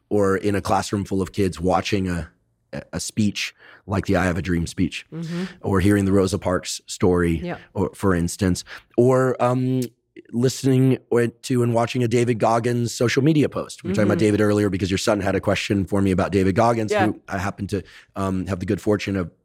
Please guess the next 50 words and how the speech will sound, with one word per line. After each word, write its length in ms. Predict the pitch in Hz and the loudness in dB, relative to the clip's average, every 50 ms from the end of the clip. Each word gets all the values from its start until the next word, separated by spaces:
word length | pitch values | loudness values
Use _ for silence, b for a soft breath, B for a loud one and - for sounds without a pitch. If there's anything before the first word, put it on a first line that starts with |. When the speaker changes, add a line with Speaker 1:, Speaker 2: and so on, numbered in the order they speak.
| _ - | _ -10
Speaker 1:
of 200 | 92 87 78 - - | -8 -8 -8 -8 -8
having 240 | 95 87 95 95 110 | -6 -4 -2 0 2
met 260 | 139 147 139 - - - | 2 2 0 -2 -4 -6
and 120 | 90 92 95 | -8 -4 -2
know 180 | 107 110 113 | 0 2 2
a 20 | 113 | 2
little 300 | 110 107 113 120 113 101 | 2 2 2 2 2 2
bit. 260 | - - - - _ _ _ - | 2 0 0 -2 _ _ _ -10
I 20 | |
don't 120 | 92 92 90 | -6 -4 -2
know 100 | 95 92 | -2 0
him 120 | 90 90 | 0 2
very 200 | 92 110 113 104 | 2 2 2 2
well, 160 | 101 98 95 95 | 2 0 0 0
but 100 | 98 95 | -2 -2
I 60 | 92 | -2
know 100 | 95 95 | -2 -4
him, 120 | 92 90 - B B B B B B B | -4 -6 -8 B B B B B B B
um, 380 | 104 98 92 90 90 87 82 - - | -4 -2 -2 -2 -2 -4 -6 -6 -6
in, 220 | 101 95 85 82 - _ | -6 -6 -6 -6 -8 _
from 220 | - 95 87 87 85 - | -6 -4 -4 -4 -4 -6
in, 80 | 92 - - | -8 -8 -6
some 180 | - 104 98 | -2 0 0
in-person, 640 | 95 95 90 - 95 90 - 98 92 87 85 87 - - | 0 0 0 0 0 0 0 0 0 0 -2 -2 -4 -4
um, 220 | 90 85 85 85 - | -2 -2 -2 -2 -2
interactions, 640 | 92 85 92 87 90 87 90 - - 98 92 - | -2 0 0 0 0 0 0 0 0 0 0 0
and 100 | 87 85 | 0 0
he 80 | 92 92 | 0 0
is 100 | 85 - - | 0 0 0
every 180 | 107 107 117 | 2 2 2
bit 160 | 107 110 101 104 | 2 2 2 0
as 140 | 98 85 | 0 0
intense 440 | 92 90 87 - 107 123 151 170 - | -2 -4 -2 0 0 0 0 -2 -2
and 100 | 107 98 | -2 -2
every 200 | 98 98 107 104 | 0 2 2 2
bit 140 | 92 104 98 | 2 2 2
as 180 | 98 92 - - B B B B B B B | 2 0 -2 -4 B B B B B B B
serious 500 | B - - 143 131 131 120 107 - - | B 0 2 2 4 4 2 2 0 -2
about 300 | 104 98 95 92 - 95 | -2 -2 0 0 0 0
his, 220 | 95 92 90 - b b b b b b b - | 0 -2 -2 -4 b b b b b b b -4
um, 380 | 98 92 92 92 92 92 90 - _ _ _ _ _ - | -2 0 2 2 2 2 0 -2 _ _ _ _ _ -2
ongoing 400 | 98 104 110 107 107 110 104 95 | 0 2 2 4 4 2 2 0
progression 500 | - 101 90 95 90 92 - - 107 101 | 0 -2 -2 0 0 0 0 0 0 0
as 160 | 95 87 - | -2 -2 -2
he 100 | - 98 | -2 -2
appears 340 | 92 82 - 90 87 - - | -2 0 0 0 0 -2 -2
to 80 | - | -4
be. 100 | 82 82 78 | -6 -4 0
There, 160 | 101 101 - - | 0 0 0 2
there's, 340 | 101 98 92 87 - - | 0 0 0 -2 -4 -10